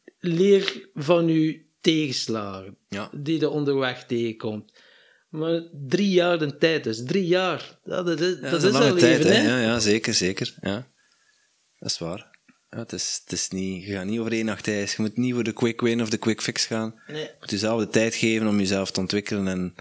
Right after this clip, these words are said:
Speaker 2: ja, in beweging blijven vooral, hè. Ja, en, en in dat proces is het ook wel belangrijk dat je, ehm, dat je jezelf leert kennen en dat je leert wat je zwaktes zijn,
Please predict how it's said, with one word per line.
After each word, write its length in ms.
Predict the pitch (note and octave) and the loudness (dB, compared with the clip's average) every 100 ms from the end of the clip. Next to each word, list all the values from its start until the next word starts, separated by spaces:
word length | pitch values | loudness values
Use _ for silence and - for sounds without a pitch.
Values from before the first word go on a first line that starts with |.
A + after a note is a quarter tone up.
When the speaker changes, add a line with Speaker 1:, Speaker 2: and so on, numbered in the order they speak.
| - _ _ - | -20 _ _ -12
Speaker 2:
ja, 200 | - C3 | -10 -8
in 120 | A#2+ | -4
beweging 340 | F#2+ G2+ D#3 | -4 -2 -2
blijven 300 | G#2+ F2 E2 | -4 -2 -4
vooral, 220 | E3 D#3 D#3 | -4 -6 -6
hè. 80 | D#3+ _ _ _ _ _ _ _ _ _ _ _ _ _ _ _ _ | -10 _ _ _ _ _ _ _ _ _ _ _ _ _ _ _ _
Ja, 140 | - A#2 | -6 -4
en, 100 | A#2+ | -2
en 320 | F#2 G#2 - - - | -2 -2 -4 -14 -20
in 180 | - A#2+ | -4 0
dat 140 | C3 B2 | 0 0
proces 580 | A2+ - A2+ B2 - | 0 2 2 4 4
is 80 | G#2+ | 4
het 140 | G2+ A2+ | 2 4
ook 60 | |
wel 100 | B2 | 4
belangrijk 360 | A2 G#2+ A#2 A2 | 4 4 2 4
dat 100 | G#2 | 4
je, 360 | G2+ G2 F#2+ F#2 - - - - | 4 2 2 -2 -6 -8 -12 -8
ehm, 760 | - F2+ F2+ F2 E2+ E2+ E2+ E2+ _ - - - | -4 -2 -2 -2 -2 0 -2 -4 _ -14 -12 -10
dat 140 | - F#2 | -8 -2
je 60 | |
jezelf 400 | F#2+ F2+ F#2+ A2+ | 0 0 -2 0
leert 260 | A2 G2+ - | 2 2 0
kennen 460 | - F2+ A#2 D#3 _ - _ _ _ | -4 -2 -2 -6 _ -20 _ _ _
en 640 | F2 E2+ F2 F2 E2+ E2 - _ | -6 -4 -4 -4 -4 -6 -12 _
dat 160 | F2+ | -6
je 80 | - | -6
leert 480 | E2 F2+ - - - - _ _ _ _ _ _ _ _ _ | -6 -6 -6 -8 -10 -16 _ _ _ _ _ _ _ _ _
wat 200 | - F2 | -10 -8
je 80 | E2 | -6
zwaktes 420 | D#2+ G#2 - A#2+ | -4 -6 -4 -4
zijn, 460 | - B2 B2 B2+ - | -2 -2 -4 -8 -14